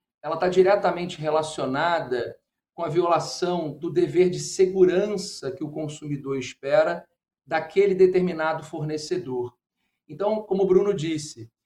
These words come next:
se eu tenho a minha integridade física de alguma forma violada por aquele produto adquirido ou por aquele serviço prestado, surge pra mim uma pretensão. Então,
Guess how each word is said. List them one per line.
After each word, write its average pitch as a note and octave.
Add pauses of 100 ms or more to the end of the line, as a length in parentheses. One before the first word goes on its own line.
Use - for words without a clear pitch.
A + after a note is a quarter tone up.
(200)
se E3
eu D#3+
tenho F3
a D#3
minha D#3
integridade F3+
física D3+
de D#3+
alguma D#3
forma F#3
violada D3+ (260)
por D3+
aquele D3+
produto F#3
adquirido D#3+
ou D#3+
por D#3+
aquele D3+
serviço C#3
prestado, E3 (320)
surge G3
pra D#3
mim F3 (320)
uma F#3
pretensão. F#3+
Então, E3+